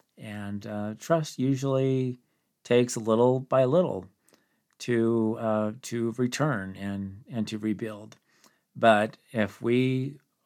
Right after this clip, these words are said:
are seeking to become like our Father in heaven, if we are seeking to return to our Father in heaven, then we are expected to forgive everyone, regardless of the situation.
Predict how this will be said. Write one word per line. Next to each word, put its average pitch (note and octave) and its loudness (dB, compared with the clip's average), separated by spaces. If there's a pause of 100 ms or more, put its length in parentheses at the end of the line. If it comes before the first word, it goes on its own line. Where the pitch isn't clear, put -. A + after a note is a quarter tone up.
are G#2 0
seeking C#3 2
to A2 -4
become A2 -2
like A#2+ -8
our A2+ -2
Father A2 -4
in A2+ -6
heaven, F#2+ -8
if G#2 -16
we A2 -8
are G#2+ -12
seeking G#2+ -6 (640)
to A2 0
return A#2 2 (260)
to A#2+ -4
our G#2+ 4
Father G2+ -2
in G#2 -4
heaven, G2+ -6 (540)
then A2+ 0
we A2+ 0
are G2+ 0
expected G#2 -6
to A2+ -6
forgive G#2+ -2
everyone, G#2+ -2 (420)
regardless B2 0
of D3+ -2
the C#3+ 0
situation. B2 -8